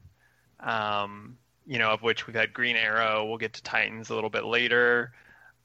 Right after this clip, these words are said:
Um, have there been any others, or is that pretty much it? I think that's it so far. Um, I feel like this one handled it the best. Um, Pete Wood's art in this is really great,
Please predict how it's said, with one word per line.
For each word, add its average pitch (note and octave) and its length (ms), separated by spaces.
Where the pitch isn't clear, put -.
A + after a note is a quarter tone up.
Um, G2+ 840
have - 100
there C3+ 140
been D#3 180
any D#3 180
others, D3+ 360
or B2 60
is A2+ 80
that A#2 140
pretty G#2+ 160
much - 160
it? - 220
I - 60
think D#3+ 160
that's A2+ 180
it A2 140
so A2+ 100
far. - 440
Um, G#2 420
I A#2+ 100
feel D3+ 160
like C3 160
this C3 220
one B2+ 180
handled A#2+ 360
it A#2 140
the - 60
best. B2+ 720
Um, G#2 540
Pete D3+ 180
Wood's B2 300
art A#2+ 280
in B2+ 140
this B2 300
is A2 120
really A#2 400
great, B2 540